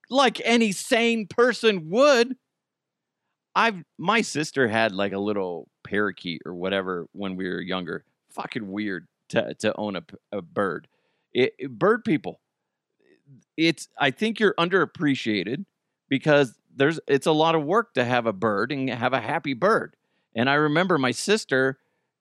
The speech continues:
trying to take care of that thing. I think his name was Joey. And she would,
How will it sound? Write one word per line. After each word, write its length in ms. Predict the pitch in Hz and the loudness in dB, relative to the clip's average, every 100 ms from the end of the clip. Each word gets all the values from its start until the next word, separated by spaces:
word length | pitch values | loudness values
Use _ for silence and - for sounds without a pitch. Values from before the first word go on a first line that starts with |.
| _ _ _ _ _ | _ _ _ _ _
trying 280 | - 165 160 | -2 0 2
to 80 | 135 | 0
take 280 | 143 131 - | 2 0 0
care 320 | 143 175 233 | 0 4 4
of 120 | 156 | 2
that 260 | 113 107 - | -2 -2 -6
thing. 300 | 90 82 95 | -4 -4 -6
I 60 | |
think 180 | 107 147 | -4 -2
his 120 | 135 | 0
name 180 | 110 113 | 0 -2
was 140 | 104 | -4
Joey. 580 | 76 - 113 101 78 90 - _ _ _ - | -8 -2 0 2 -2 -10 -16 _ _ _ -2
And 560 | 107 110 107 107 107 - _ _ _ _ _ _ _ _ | 0 2 2 0 -2 -6 _ _ _ _ _ _ _ _
she 380 | - - 139 135 | -12 -4 -2 0
would, 380 | 131 131 117 | 2 2 2